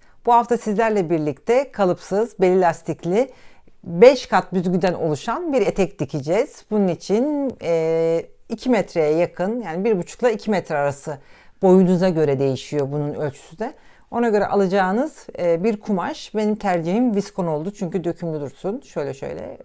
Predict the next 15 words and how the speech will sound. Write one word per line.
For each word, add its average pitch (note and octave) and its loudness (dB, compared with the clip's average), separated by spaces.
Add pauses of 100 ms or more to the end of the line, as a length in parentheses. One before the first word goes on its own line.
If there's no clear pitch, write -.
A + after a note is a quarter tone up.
(120)
böyle. C#3+ -10 (360)
Güzel, F#3+ 2
minik, G3+ 0
böyle E3+ -2
mavili, E3+ -2
yeşilli, E3+ -6
pembeli E3+ -6
küçük - -20
küçük - -20
çiçekler - -4
olan D#3+ -2
bir, E3 -2 (340)
e, D3+ -2
viskonumuz D#3 -6
var. G#3+ -2